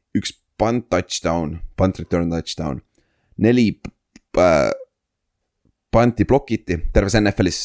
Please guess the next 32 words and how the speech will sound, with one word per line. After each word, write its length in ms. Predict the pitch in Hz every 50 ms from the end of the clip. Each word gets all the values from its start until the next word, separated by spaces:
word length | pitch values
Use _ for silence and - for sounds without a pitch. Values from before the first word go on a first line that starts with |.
| -
sellel 320 | - 101 104 98 92 90 92
aastal 300 | 95 92 90 - 87 -
blokiti 320 | - 90 - - - - 92
ainult 140 | 92 - -
kaksteist 360 | 104 - - - 85 - -
punti. 320 | 80 78 - - - - - _ _ _ _ _ _ - -
Ehk 140 | 85 - -
siis, 200 | 87 85 - -
äh, 140 | 87 85 78 76
üks 160 | 104 - - -
kolmandik 460 | 104 101 92 85 76 73 76 - _
po-, 180 | - 92 - - -
blokk 320 | - 80 78 - - - _ -
puntidest 480 | 92 87 87 - - - 71 69 - 73
oli 120 | 69 71 -
Chargersi 480 | - 95 90 - - - - - 67
vastu. 240 | 57 - - - 92 - _ _ _ _ _ _ _ _ _ _ _ _ _ _ _ _ -
Ja 160 | - 98 95 95 92 90 90 85 80 - -
üks, 160 | 113 - - -
üks, 200 | 120 107 - - - -
üks 200 | 127 - - - -
ka 220 | - 98 87 87 85 85 -
tipiti, 460 | 127 117 - 90 80 - - - - - - -
ehk 140 | 92 85 -
siis, 160 | - 85 - - 90
äh, 220 | 82 78 73 65 - - _ _ _ _ _ _ _ _ _ _ _ _ _ -
ta 140 | 104 98 95 90 78 -
lä-, 220 | - 95 92 - - -
läks 240 | 95 95 - - -
kirja 280 | - 120 117 104 92 92
mi-, 160 | 98 104 - - _ - - - -
äh, 300 | 78 87 85 82 78